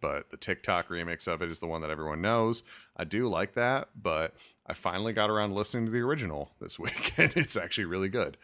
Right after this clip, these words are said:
Um, those, uh, and then also, uh, Def Sound is an artist who I stumbled upon recently on a live stream.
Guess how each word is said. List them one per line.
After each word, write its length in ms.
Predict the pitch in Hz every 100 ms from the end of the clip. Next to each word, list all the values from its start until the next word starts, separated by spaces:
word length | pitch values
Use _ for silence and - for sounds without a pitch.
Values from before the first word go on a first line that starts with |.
| - - _ _
Um, 420 | - 85 76 76 - _ _ _ _ _ 117
those, 720 | 104 104 113 135 147 151 - -
uh, 360 | 101 87 80 78
and 200 | 95 92
then 400 | 92 90 85 85 - _ _ _
also, 640 | 87 95 - 110 95 90 90
uh, 300 | 87 78 76
Def 240 | 82 92 -
Sound 560 | - 82 80 101 151 - _ _ _
is 280 | - 85 78
an 80 | 82
artist 380 | 76 78 78 -
who 200 | 87 78
I 340 | 76 73 78 -
stumbled 380 | - - 90 82
upon 340 | 85 92 82
recently 480 | 78 85 - 87 82
on 180 | 78 73
a 40 |
live 320 | 65 76 95 90
stream. 580 | - 78 71 71 67